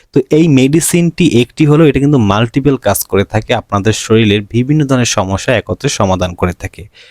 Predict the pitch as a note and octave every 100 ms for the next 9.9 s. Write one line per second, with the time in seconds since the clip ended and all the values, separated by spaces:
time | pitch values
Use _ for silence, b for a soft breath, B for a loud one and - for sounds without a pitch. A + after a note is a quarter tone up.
0 | b b A#2 - C#3+ - E3+ F3 D#3 D3+
1 | E3 D#3+ D#3+ - D#3+ D#3+ C#3 B2+ C3 F2+
2 | A#2+ A#2+ A#2+ A#2+ - C#3 C3 C3+ A#2+ A#2+
3 | - C3 B2 B2+ B2 B2 B2 C3+ C3 B
4 | B B A#2+ - - C#3 C3 C3+ C3 B2
5 | C3+ C3+ C3 G2+ G#2+ A#2 A2+ - A#2+ B2+
6 | C3 G#2+ - - A#2+ C3+ C3 G#2+ - A#2+
7 | B2 C3 D3 - D3 C#3 C#3 C3+ B2+ A#2+
8 | A2 A#2+ - B B - C3+ - A#2 A#2
9 | - A#2 C3 A2 G2 G#2 G#2+ A#2